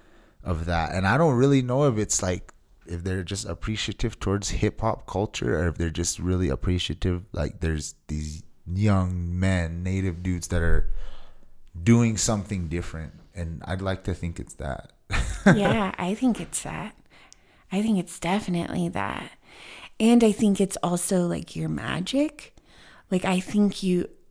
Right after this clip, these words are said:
Speaker 2: and maybe you wouldn't use the word magic, so I hate placing words on people, but I see your magic. Like, my s-, part of my superpower is reading energy, and when I look at you,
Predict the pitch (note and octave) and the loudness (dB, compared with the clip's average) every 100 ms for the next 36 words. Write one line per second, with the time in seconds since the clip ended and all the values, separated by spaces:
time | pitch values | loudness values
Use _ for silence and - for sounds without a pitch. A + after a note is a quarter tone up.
0 | _ - G#3 G#3 G3+ F#3 F3 F3 E3+ - | _ 0 4 4 4 0 0 0 0 -4
1 | - E3+ E3 F3 E3+ E3+ E3+ - - - | -4 -6 -4 -4 -4 -4 -6 -6 -8 -10
2 | - D#3 D#3 - - D#3+ - D#3+ - - | -8 -6 -4 -6 -6 -6 -4 -4 -4 -6
3 | E3+ F#3 G3 G#3 A3 A3 A#3+ A#3+ - - | -4 0 0 0 0 2 0 0 -8 -18
4 | - - - - F#3 F3+ - - G#3 G#3+ | -18 -8 -6 -4 -2 0 0 -2 -4 -2
5 | F#3+ F3+ E3 E3+ F#3 F3+ - - - - | 0 0 0 -2 -2 -4 -8 -14 -16 -20
6 | - - F3 F#3 F#3+ G#3 - - F#3 F#3+ | -12 -6 -2 2 4 4 2 0 2 2
7 | F#3 F3 A#3 G#3+ F#3 F3+ F3+ E3+ E3+ E3 | 0 0 0 0 0 -2 -4 -4 -6 -6
8 | F3+ F3 E3+ D#3+ E3+ F3+ E3+ F3 D#3+ - | -4 0 0 0 0 -2 -2 -4 -2 -4
9 | - F3+ G#3 G#3 - F3+ F3 | -4 0 0 0 -2 0 0